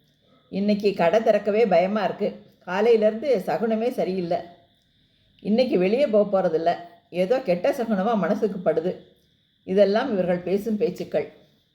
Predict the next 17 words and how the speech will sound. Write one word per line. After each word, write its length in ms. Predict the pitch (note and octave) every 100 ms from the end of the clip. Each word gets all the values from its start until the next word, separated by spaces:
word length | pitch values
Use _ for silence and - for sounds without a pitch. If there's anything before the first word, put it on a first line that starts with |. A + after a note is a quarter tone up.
| _ _ _ _ _ _ _ _ _ _ _ _ _ _ G#3
வாழ்க்கையில் 560 | A#3+ E4+ E4+ C4+ G3
பெரிய 320 | A3+ A#3+ C#4+ D#4
இழப்பை 360 | C#4 A3+ A3+ A3+
சந்தித்தவர்களும் 840 | F#3+ G3 A3 G3+ G#3 G#3+ F3+ G3 - - _ _ _ A3+
உழைக்க 280 | C4+ C#4+ C#4
பிடிக்காமல் 680 | A3 A3 A3 G#3 G3+ B3 F#3 - - G3
விரக்தியடைந்த 600 | A#3+ C4+ A#3+ A3 A3+ A#3+
நிலையில் 340 | F3+ F#3+ G3
இருப்பார்கள். 540 | F3 - C#3+ - - - _ _ _ _ _ -
பெரிய 240 | A3+ B3 B3
பொருள் 280 | G#3 G3+ G3
இழப்பு, 420 | F3 D3+ - E3+ F3 - - _
உயிரிழப்பு, 640 | G3+ A3+ G#3+ E3+ E3 E3 D#3+ - - - _ -
இப்படி 280 | G#3 A#3 A3
எதையாவது 480 | G3 A3 A#3 C4 -
சந்தித்தவர்கள் 800 | G#3+ G#3 G#3+ G3 G3 A3+ F3+ G3+ - - _ _ _ -
வாழ்க்கையில் 540 | A#3 C4+ C4 G3+ D#3